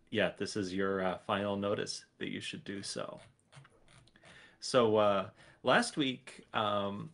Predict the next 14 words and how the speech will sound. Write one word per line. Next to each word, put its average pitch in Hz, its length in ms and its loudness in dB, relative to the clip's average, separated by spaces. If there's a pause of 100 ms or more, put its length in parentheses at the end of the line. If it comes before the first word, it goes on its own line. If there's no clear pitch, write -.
we 113 140 0
switched 139 440 -4
the 120 100 0
Jet 117 240 -4
player 117 480 -2
over 110 240 2
to 113 180 -6
portrait 107 460 -2
mode. 95 380 -4 (500)
There's 110 200 6
this 107 220 0
register 110 560 2
that's 95 220 -2
called 98 420 2